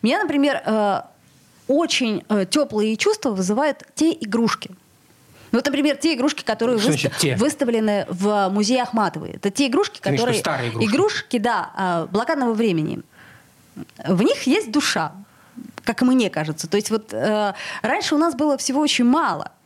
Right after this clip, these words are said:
Speaker 1: Даже я свое детство беру, но, э, железная дорога немецкая, ну, вы помните все, о чем я говорю. Это была роскошь, то есть это был подарок уж не на Новый год, а прям вот на, на какой-нибудь серьезный день рождения и от всех родственников. Но при этом, э,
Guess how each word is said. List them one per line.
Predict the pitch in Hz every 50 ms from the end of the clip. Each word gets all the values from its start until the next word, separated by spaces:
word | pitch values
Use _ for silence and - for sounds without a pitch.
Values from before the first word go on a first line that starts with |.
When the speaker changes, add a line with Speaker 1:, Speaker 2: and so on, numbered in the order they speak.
| _
Speaker 1:
Даже | - - - - - 226 233 214 226
я | 226 226
свое | - 254 269 285 277 240 180
детство | 160 170 156 160 - - 175
беру, | 185 262 381 466 480 - - _ _ _ _ _ -
но, | 240 285 330 302 -
э, | 151 208 214 202 185 170 165 165 170
железная | 175 220 302 320 262 233 208
дорога | 208 233 339 415 330 220 190 165 165 - _ _ _ _ -
немецкая, | 190 196 185 156 160 - - - - -
ну, | 190 214
вы | 233
помните | 220 214 175 151 156 - -
все, | - - - - _ -
о | 247 226
чем | - -
я | - -
говорю. | 160 - - - - - - - - - - -
Это | 190 196
была | 214 247 247 240
роскошь, | 233 240 262 233 190 170 - - - -
то | - 180
есть | 175 -
это | 185 - 202
был | 180 208 220 214
подарок | 214 - 226 202 214 247 254 233 233 - -
уж | 208 190 - -
не | 196 202 220
на | 233 247 247
Новый | 262 269 269 269
год, | 226 277 277 269
а | 233
прям | 220 220 226 220 208
вот | 202 202 -
на, | 196 196 190
на | 185 190
какой-нибудь | 180 202 190 220 214 202 190 170 196 - - - - - - - - -
серьезный | - - 247 214 226 294 311 247 262 247
день | 208 208 240 240
рождения | 233 240 240 226 214 240 294 311 285 247 220
и | 214
от | 220 220 -
всех | - - 285 277 -
родственников. | 262 254 202 - - - - 170 165 156 160 - 156 - - - - - - -
Но | - 202 247 277
при | - 359 381 494
этом, | 480 415 285 254 - -
э, | - 226 226 220 214 208 196 180